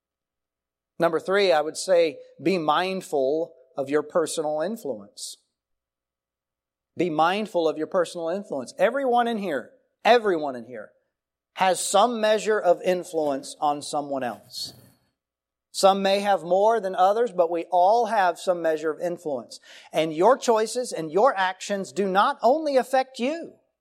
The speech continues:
they affect the people around you. You need to be mindful of that.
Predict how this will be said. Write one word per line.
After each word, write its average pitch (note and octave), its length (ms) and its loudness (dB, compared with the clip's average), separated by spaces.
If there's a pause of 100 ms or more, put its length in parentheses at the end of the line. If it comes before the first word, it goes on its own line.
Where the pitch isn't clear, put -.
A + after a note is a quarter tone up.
(600)
they A#3+ 180 8
affect C#4 400 2
the A3+ 80 -4
people A3+ 400 -2
around A#3 500 -4
you. A2+ 260 -12 (1000)
You G#3 180 2
need D4 160 2
to B3+ 80 0
be C4 140 2
mindful A#3+ 680 0
of B2+ 140 -2
that. A2 320 -10